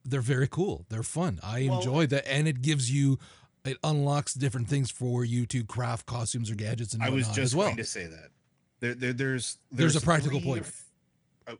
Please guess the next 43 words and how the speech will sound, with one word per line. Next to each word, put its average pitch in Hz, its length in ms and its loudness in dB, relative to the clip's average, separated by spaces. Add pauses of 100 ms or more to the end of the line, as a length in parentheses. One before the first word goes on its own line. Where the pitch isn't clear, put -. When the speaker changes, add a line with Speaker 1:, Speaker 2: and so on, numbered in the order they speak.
(100)
Speaker 2:
there's 135 300 -2
a 127 60 -4
practical 135 360 -6
point 113 220 -2
to 104 60 -6
it. 101 60 -6
Yeah, 101 120 -4
there's 98 180 -4
four 156 220 -2
things 143 240 -2
that 127 100 -4
you 113 120 -8
can 117 120 -10
collect 104 300 -6
in 104 60 -6
the 95 80 -6
game: 95 400 -4 (440)
landmark 110 460 -4
tokens, 101 680 -4
crime 104 400 -6
tokens, 92 800 -6 (440)
base 101 360 -4
tokens, 92 640 -8
and 82 120 -14
research 90 460 -10
tokens. 139 580 -6 (480)
And 107 120 -4
they 107 80 -2
all 107 280 -4
are 107 100 -2
used 98 260 -6
to - 40 -14
craft 92 360 -8
or 98 60 -6
unlock 92 360 -8
upgrades 101 540 -8
or - 60 -16
costumes 95 680 -10
or 90 40 -14
whatever 87 220 -12
the 85 80 -14
case 90 360 -10
is. 85 220 -12